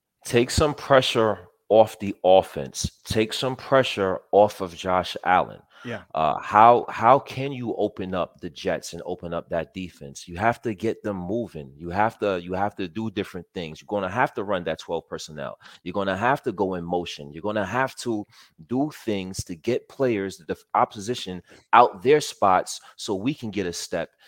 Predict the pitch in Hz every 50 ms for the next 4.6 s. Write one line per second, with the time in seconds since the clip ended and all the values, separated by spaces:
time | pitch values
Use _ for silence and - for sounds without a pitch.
0 | _ _ - 92 95 95 98 95 - _ _ - 104 95 85 76 73 73 - 85
1 | 82 82 _ - 123 117 117 101 113 110 110 107 - - - 101 92 85 - 123
2 | 123 104 95 82 80 - 80 85 82 87 123 120 117 107 110 107 107 107 101 -
3 | 92 _ - 113 104 98 95 - - - 92 85 98 123 135 _ - 90 78 82
4 | 82 80 _ - 87 - - - 113 107 -